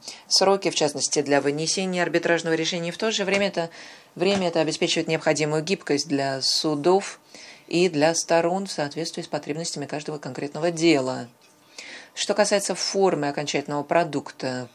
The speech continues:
по этому нужно ещё определиться. Были высказаны сомнения касательно подготовки отдельных правил,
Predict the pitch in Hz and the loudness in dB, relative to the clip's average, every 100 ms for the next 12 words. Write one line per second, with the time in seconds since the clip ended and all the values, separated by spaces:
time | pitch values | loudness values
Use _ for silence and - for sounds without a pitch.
0 | _ 147 139 - 170 165 147 135 139 131 | _ 2 2 2 -4 -2 -2 -2 -2 -2
1 | 180 131 147 156 156 208 208 143 135 135 | -4 -4 -2 -2 0 0 0 0 0 0
2 | - 123 139 139 139 156 160 160 143 139 | -4 -4 -4 4 4 4 2 0 0 -2
3 | - 139 151 143 143 - 147 147 - 143 | 0 2 2 0 -4 2 0 0 -4 -4
4 | - - - - - 180 165 131 143 147 | -6 -12 -12 -14 2 2 4 4 8 8
5 | 131 139 185 - - 185 185 180 202 214 | 6 0 -2 -6 2 6 6 6 4 4